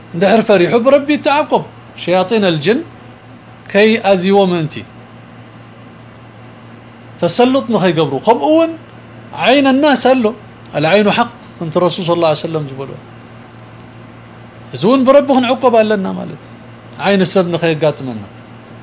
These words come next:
كم أون السحر. كسحرنا يقولوا. لك تبعتينا يقول لك نستي.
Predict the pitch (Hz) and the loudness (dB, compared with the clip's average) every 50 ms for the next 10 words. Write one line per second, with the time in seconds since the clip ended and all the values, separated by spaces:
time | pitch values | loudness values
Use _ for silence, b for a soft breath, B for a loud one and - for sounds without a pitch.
0 | - - - - - - - - - - - - B B B B B B B B | -20 -20 -20 -20 -20 -20 -20 -20 -20 -20 -20 -20 B B B B B B B B
1 | B B - - 226 247 262 285 302 311 311 320 311 311 302 - - - - - | B B -6 0 0 2 2 2 2 4 4 4 2 0 -4 -10 -16 -20 -20 -20
2 | - - - - - - - 202 190 - - 330 262 220 247 247 - - - - | -20 -20 -20 -20 -12 -4 -2 -2 0 2 2 2 2 2 2 0 -2 -4 -18 -20
3 | - - - - - - - - - - - - - - - - - - - - | -20 -20 -20 -20 -20 -20 -20 -20 -20 -20 -20 -20 -20 -20 -20 -20 -20 -20 -20 -20
4 | - - - - - - - - - - - - - - - - - - - - | -20 -20 -20 -20 -20 -20 -20 -20 -20 -20 -20 -20 -20 -20 -20 -20 -20 -20 -20 -20
5 | - - - - - - - - - 156 - 196 165 208 220 226 240 285 302 302 | -20 -20 -20 -20 -20 -20 -18 -10 -8 -4 -4 -2 0 2 2 2 2 2 2 2
6 | 254 277 320 294 254 240 220 - - - - - - - - - - - - - | 2 2 0 -2 -2 -4 -8 -12 -18 -20 -20 -20 -20 -20 -20 -20 -20 -20 -20 -20
7 | - - - - - - - - - - - - - - - - - - - - | -20 -20 -20 -20 -20 -20 -20 -20 -20 -20 -20 -20 -20 -20 -20 -20 -20 -20 -20 -20
8 | - - - - - - - - - - - - - - - - - - - - | -20 -20 -20 -20 -20 -20 -20 -20 -20 -20 -20 -20 -20 -20 -20 -20 -20 -20 -18 -20
9 | - - - - - - - - - - - - - - - - - - - - | -20 -20 -20 -20 -20 -20 -20 -20 -20 -20 -20 -20 -20 -20 -20 -20 -20 -20 -16 -6
10 | 175 185 180 - 185 - 214 208 226 208 208 208 - 220 214 208 190 165 143 139 | -6 -6 -6 -6 0 0 2 4 4 4 2 2 2 0 0 2 2 0 -2 -2
11 | 131 180 220 226 262 254 294 277 247 - - - - | -4 -6 -4 -4 -4 -4 -4 -4 -4 -6 -6 -12 -16